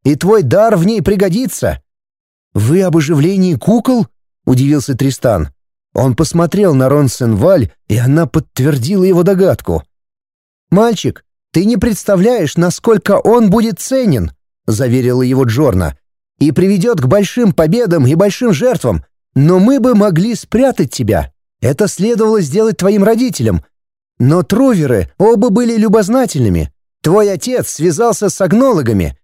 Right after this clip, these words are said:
помогал им в экспериментах, а твоя семья могла остаться в Трините». «Вы знали моих родителей? Потому что они тоже жили в Трините? Потому что они тоже были...» «Нет! Тристан, поверь,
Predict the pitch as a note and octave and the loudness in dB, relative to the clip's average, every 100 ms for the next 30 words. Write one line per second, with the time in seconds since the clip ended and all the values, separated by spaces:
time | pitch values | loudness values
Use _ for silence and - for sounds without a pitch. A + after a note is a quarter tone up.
0 | _ C3+ D#3+ F3 G3+ A#3+ G3 D3+ D3+ - | _ 0 2 2 0 2 2 2 0 -2
1 | G3+ A#3+ B3+ B2+ F2+ - _ _ _ - | -2 0 0 0 -4 -8 _ _ _ -4
2 | E3 F3+ G3+ G#3+ - G3 F3 A#3+ D3 D#3+ | -2 0 -2 -2 -4 -2 -2 -2 0 0
3 | E3 G3+ - A3+ G#3+ G#3+ F#3+ - A3+ A#3+ | 0 0 -2 -4 -4 -4 -6 -4 -2 -2
4 | B3+ A#3 G#2+ C#2+ _ _ _ _ _ - | -2 -4 -6 -8 _ _ _ _ _ -10
5 | E2 D3 G#3+ A2 G2+ C3 G3 F#3 E3 D#3 | -4 -2 0 -2 -2 0 2 0 2 2
6 | F#3 C3 C3+ D3 B3+ - B2+ F2 - _ | 0 -2 -2 -2 -4 -4 -4 -6 -10 _
7 | _ _ _ C#3 C#3 C#3+ E3+ G3 - D3+ | _ _ _ -4 -2 2 2 0 -2 0
8 | D#3+ F#3+ C#3+ F#3+ E3+ D#3+ E3+ G#3 B2+ E3 | 0 0 0 0 0 -2 0 0 0 0
9 | E3 C3+ B3 A#3+ - _ _ _ _ _ | 0 0 -2 -2 -4 _ _ _ _ _
10 | - B2+ C#3 C#3+ F3 - E3 F3+ D3+ G#3+ | -6 -4 0 0 0 0 0 0 0 0
11 | A3+ D#3 D#3+ F#3+ A#3 G#3+ - _ D3+ G3 | 0 0 -2 0 0 -2 -6 _ 0 2
12 | C#4 A3 A2+ - _ _ _ _ _ - | 0 -4 -8 -10 _ _ _ _ _ -4
13 | G3+ - A#3 F#3 B2 G#3+ A3 A#3+ B2 | -4 -2 0 2 2 0 0 -2 -2